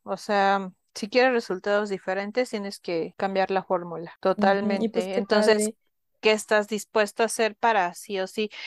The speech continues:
Speaker 1: Yo también en, en algún curso de coaching que tomé,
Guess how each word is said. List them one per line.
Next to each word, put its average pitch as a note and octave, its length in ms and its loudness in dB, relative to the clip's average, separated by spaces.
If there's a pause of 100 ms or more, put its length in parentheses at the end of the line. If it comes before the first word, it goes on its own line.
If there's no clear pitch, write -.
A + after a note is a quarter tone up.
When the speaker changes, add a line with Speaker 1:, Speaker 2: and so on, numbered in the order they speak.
(180)
Speaker 1:
Yo C#4+ 260 4
también D#4+ 400 2
en, C4 260 0
en A#3 200 2
algún A#3+ 380 -2
curso B3+ 600 2
de G#3+ 440 2
coaching A3+ 800 2
que C4 100 -6
tomé, A3+ 420 0